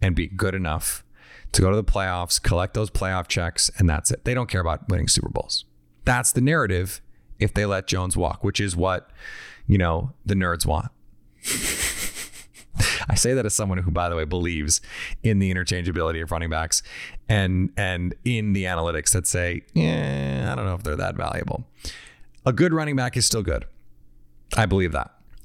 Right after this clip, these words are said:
And if they do sign him, even to a team-friendly deal, and it looks like this could be a team-friendly deal. Hopefully by the time that you hear this, we have more information and we have more of the contract details. But at recording,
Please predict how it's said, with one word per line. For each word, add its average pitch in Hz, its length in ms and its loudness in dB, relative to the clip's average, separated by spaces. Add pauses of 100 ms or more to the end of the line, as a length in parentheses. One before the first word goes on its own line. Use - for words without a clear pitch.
And 135 160 6
if 139 120 0
they 139 160 0
do 143 280 4
sign 80 300 2
him, 95 240 4
even 180 300 4
to 175 160 2
a 156 60 2
team-friendly 131 680 0
deal, 87 260 0
and 123 80 2
it 127 80 -2
looks 147 320 2
like 98 380 0 (640)
this 120 160 6
could 120 180 0
be 113 120 2
a 107 60 -2
team-friendly 120 600 0
deal. 92 540 0
Hopefully 117 460 2
by 104 120 0
the 104 100 -2
time 101 360 0
that 98 160 -2
you 104 160 4
hear 98 260 4
this, 95 220 0
we 95 100 0
have 92 180 -2
more 95 220 2
information 95 560 0
and 87 100 0
we 82 100 0
have 90 120 -2
more 87 220 0
of 92 80 -2
the 101 80 -2
contract 90 480 -2
details. 95 380 0
But 90 120 -4
at 95 160 -2
recording, 98 540 0